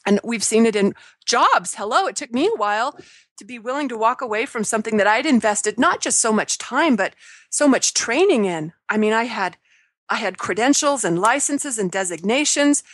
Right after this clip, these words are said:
that had cost thousands of dollars and many years to get. So to walk away from that, sometimes what I'm saying is we,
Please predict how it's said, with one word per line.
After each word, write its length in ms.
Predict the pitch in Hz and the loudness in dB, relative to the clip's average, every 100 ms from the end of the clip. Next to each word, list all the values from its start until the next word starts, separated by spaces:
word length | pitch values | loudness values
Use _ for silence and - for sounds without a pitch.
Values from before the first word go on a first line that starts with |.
| - | -10
that 140 | - 202 | -4 -4
had 140 | 180 | -4
cost 360 | - 208 - - | -2 0 0 0
thousands 480 | 226 226 294 294 | 2 4 4 2
of 120 | 214 180 | 0 0
dollars 420 | 196 254 285 254 | 2 2 0 0
and 180 | 185 196 | 0 2
many 240 | 247 262 | 2 0
years 420 | 208 202 269 311 | 0 0 2 0
to 100 | - | -4
get. 260 | 208 220 285 | -2 0 0
So 140 | - | 0
to 80 | 190 | -2
walk 280 | 185 208 285 | 2 2 2
away 280 | 247 202 277 | 0 -2 -2
from 180 | - 214 | 0 2
that, 220 | 185 - - - - - - | 0 -2 -10 -20 -20 -16 -2
sometimes 540 | 370 381 330 285 240 - | 2 4 4 2 2 -4
what 160 | 233 262 | -2 0
I'm 100 | 247 | 2
saying 340 | - 247 233 | 0 0 2
is 180 | 214 208 - _ _ _ _ | 0 -2 -8 _ _ _ _
we, 240 | 247 247 | -10 -10